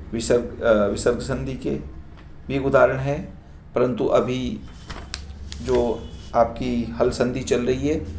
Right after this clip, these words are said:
उसके कुछ उदाहरण शेष हैं, जो अगली कक्षा में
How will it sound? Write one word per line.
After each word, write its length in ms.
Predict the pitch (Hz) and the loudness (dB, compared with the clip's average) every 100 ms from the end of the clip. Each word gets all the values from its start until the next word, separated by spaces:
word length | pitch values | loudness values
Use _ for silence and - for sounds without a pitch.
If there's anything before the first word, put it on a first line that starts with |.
| - - | -8 -6
उसके 240 | - 139 | -2 -2
कुछ 220 | 135 131 | 0 -2
उदाहरण 360 | 127 117 113 123 | 0 6 6 6
शेष 320 | - 123 - | 2 -2 -2
हैं, 260 | 147 214 - - - - | -4 -4 -10 -18 -18 -14
जो 420 | - 117 117 113 - - - - - - | -6 -4 -2 -4 -8 -14 -18 -18 -18 -4
अगली 260 | 113 107 107 | 0 2 0
कक्षा 340 | 104 - 95 | -2 -2 -2
में 240 | 110 175 | 0 -4